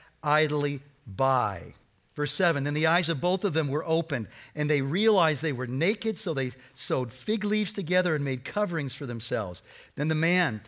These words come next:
and his wife heard the sound of the Lord as he was walking in the garden in the cool of the day, and they hid from the Lord God among the trees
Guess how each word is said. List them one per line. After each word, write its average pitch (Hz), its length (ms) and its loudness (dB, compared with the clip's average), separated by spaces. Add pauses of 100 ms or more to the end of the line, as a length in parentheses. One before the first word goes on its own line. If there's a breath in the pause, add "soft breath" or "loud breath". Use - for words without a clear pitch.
(140 loud breath)
and 139 100 -2
his 135 140 -2
wife 147 400 2
heard 170 220 -4
the 139 80 -4
sound 170 360 -2
of 170 60 -6
the 156 80 -2
Lord 156 300 0
as 135 140 -4
he 165 80 -6
was 131 200 -4
walking 160 460 0
in 156 80 -4
the 147 60 -6
garden 143 360 -2 (220 loud breath)
in 147 140 -2
the 131 80 -2
cool 160 340 -2
of 139 80 -2
the 135 80 -2
day, 139 300 0 (200 loud breath)
and 113 160 -4
they 113 180 -4
hid 143 360 -4
from 123 160 -6
the 107 80 -6
Lord 104 320 -6
God 120 260 -2
among 113 280 -4
the 101 80 -8
trees 135 520 -6